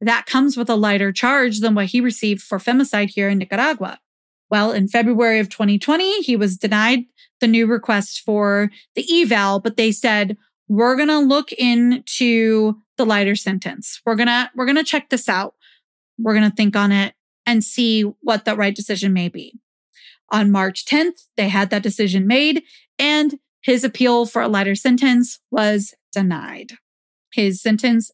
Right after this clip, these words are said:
and conviction would stand, as they still do today.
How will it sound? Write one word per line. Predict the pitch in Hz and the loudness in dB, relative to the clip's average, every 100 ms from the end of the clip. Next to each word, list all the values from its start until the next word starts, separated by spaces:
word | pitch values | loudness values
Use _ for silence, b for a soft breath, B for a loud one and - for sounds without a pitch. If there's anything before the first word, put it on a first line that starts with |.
| - | -4
and | 233 | -2
conviction | 269 262 214 - 214 208 202 208 b b b b _ _ | 2 0 0 -2 0 2 2 0 b b b b _ _
would | 208 190 | 0 0
stand, | - 196 180 190 214 - _ _ _ | -2 -6 -4 -4 -6 -6 _ _ _
as | 220 190 | -2 0
they | 214 | -2
still | 214 - 208 | -2 -2 -2
do | 190 190 180 _ | 0 -2 -4 _
today. | - 214 175 | -10 -8 -6